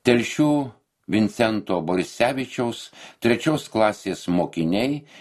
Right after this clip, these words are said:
integruotoje biologijos ir psichologijos pamokoje.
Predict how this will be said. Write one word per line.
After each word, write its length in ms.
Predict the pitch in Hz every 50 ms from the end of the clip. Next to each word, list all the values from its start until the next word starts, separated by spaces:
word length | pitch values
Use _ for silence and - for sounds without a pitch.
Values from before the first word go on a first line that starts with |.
| - _ -
integruotoje 1080 | 117 117 101 - 101 90 - 87 95 113 110 - - - 85 80 76 78 76 71 67 64
biologijos 1080 | 60 67 101 101 90 80 78 80 104 131 151 147 143 151 151 143 143 139 - - - _ - -
ir 240 | - - 110 113 - -
psichologijos 1000 | - - - 113 92 - 92 87 85 98 107 107 95 101 101 95 95 92 - -
pamokoje. 840 | _ - 82 73 73 71 69 - - - 69 69 67 58 55 - -